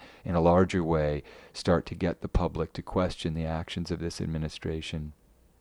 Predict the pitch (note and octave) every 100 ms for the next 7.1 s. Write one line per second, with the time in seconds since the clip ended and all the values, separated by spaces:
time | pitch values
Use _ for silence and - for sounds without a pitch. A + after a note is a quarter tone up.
0 | _ _ _ - G#2 - B2 A2+ G#2 F#2
1 | F#2+ G2+ G2+ F#2 - F#2+ F#2 F2+ - D#2+
2 | E2 - - - - - G2 G2 G2 F2
3 | D#2 E2+ E2+ - - F2 E2 E2 E2 E2
4 | E2+ E2+ E2 E2+ E2+ E2 E2 - - D#2+
5 | D2+ - - - - - - _ - F#2+
6 | E2 F2 - F2 F2 E2+ E2 E2 D#2+ E2